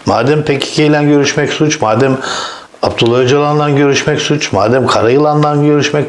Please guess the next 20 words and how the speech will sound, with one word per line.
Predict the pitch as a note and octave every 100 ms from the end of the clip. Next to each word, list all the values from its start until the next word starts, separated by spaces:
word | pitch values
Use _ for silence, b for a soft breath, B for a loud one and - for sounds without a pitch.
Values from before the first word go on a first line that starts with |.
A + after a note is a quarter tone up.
| -
suç, | - - D#3 - -
onlarla | - G#2+ B2+ C3 C3
görüşen | B2+ B2+ C3+ C#3
komutanlar | - C#3 C3 D3+ E3 G3
var. | F3 F#3+ - - - -
Abdullah | - - C3 C#3+
Öcalan'la | C3+ D3 D3 D3+ D#3
hala | G3 G#3 E3
görüşen | D3+ D3 E3 E3+
komutanlar | E3+ E3 E3 E3 E3 D#3
var. | C#3+ F3 - - - -
Orada | G#2+ A#2
bir | B2
takım | D#3 C3 C3+
konuşmalar | D3 D3 E3+ E3+ F3
oluyor. | E3 C3+ C#3 E3+ - - -
Bu | A#2+ C#3+ A#2+
görüşmelerin | B2 B2 C3 B2+ B2+ B2+
bir | B2+
takımını, | B2+ A2 B2+ B2 A#2+